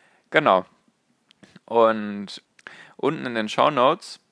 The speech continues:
egal wo du es jetzt gerade anhörst, iTunes, Spotify, irgendwo solltest du die Folgenbeschreibung finden, nennt sich auch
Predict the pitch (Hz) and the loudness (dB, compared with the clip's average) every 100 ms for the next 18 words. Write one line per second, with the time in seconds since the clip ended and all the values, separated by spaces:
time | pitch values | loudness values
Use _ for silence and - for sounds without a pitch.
0 | _ _ _ _ _ _ _ - 98 98 | _ _ _ _ _ _ _ -6 4 4
1 | 104 98 - 98 - 92 92 117 120 107 | 4 -2 -6 -8 -2 -2 -2 -4 -2 0
2 | 104 104 - - 104 104 107 101 - 101 | 0 0 -10 -2 -2 -2 -10 -10 -4 -4
3 | 98 - - 98 98 117 113 107 110 104 | -4 -6 -2 0 2 0 -2 -4 -2 0
4 | 98 - - - 95 92 _ _ _ _ | -2 -2 -12 -6 -6 -8 _ _ _ _
5 | _ _ _ _ _ _ _ 104 - 107 | _ _ _ _ _ _ _ -14 2 6
6 | 117 127 117 110 - 107 107 110 - 117 | 6 4 -4 -4 6 6 6 -2 -6 -8
7 | - 113 101 95 - 101 101 101 | -8 -8 -8 -8 -10 -8 -6 -6